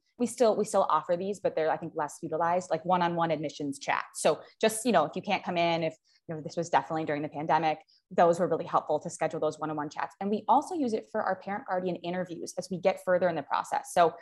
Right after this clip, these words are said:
just another way to use it, we actually can, um, uh, to, like, our director of enrollment may have two different meeting links, right? One is for private tours, and then one is for when we get to,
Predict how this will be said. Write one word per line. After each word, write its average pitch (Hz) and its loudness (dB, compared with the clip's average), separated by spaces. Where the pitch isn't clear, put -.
just 202 -2
another 196 6
way 175 8
to 175 0
use 175 0
it, 175 8
we 185 2
actually 180 -2
can, 175 -6
um, 147 0
uh, - -2
to, 240 0
like, 180 4
our 175 6
director 175 4
of 170 0
enrollment 160 0
may 170 2
have 170 2
two 226 0
different 202 4
meeting 165 -4
links, 139 -4
right? 165 0
One 170 4
is 175 -4
for 196 -2
private 180 2
tours, 254 4
and 190 -2
then 175 0
one 175 2
is 175 -4
for 170 2
when 180 -6
we 175 -2
get 175 4
to, 170 0